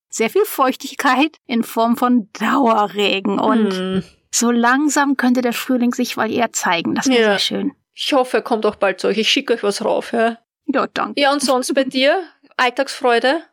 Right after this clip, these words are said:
Speaker 1: Oh, ich hab eine sehr schöne Alltagsfreude. Ich hab nämlich am Valentinstag ein Date mit Oliver Masucci.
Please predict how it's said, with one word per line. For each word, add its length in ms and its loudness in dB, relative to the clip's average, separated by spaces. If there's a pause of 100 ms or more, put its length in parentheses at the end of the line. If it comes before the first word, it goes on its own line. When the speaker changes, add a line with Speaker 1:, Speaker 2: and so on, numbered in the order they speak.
(400)
Speaker 1:
Oh, 320 2
ich 160 -4
hab 160 -8
eine 80 2
sehr 280 0
schöne 440 0
Alltagsfreude. 720 0
Ich 180 -2
hab 140 -2
nämlich 400 0
am 300 0
Valentinstag 1200 0
ein 300 2
Date 300 0
mit 200 -2
Oliver 320 2
Masucci. 840 -2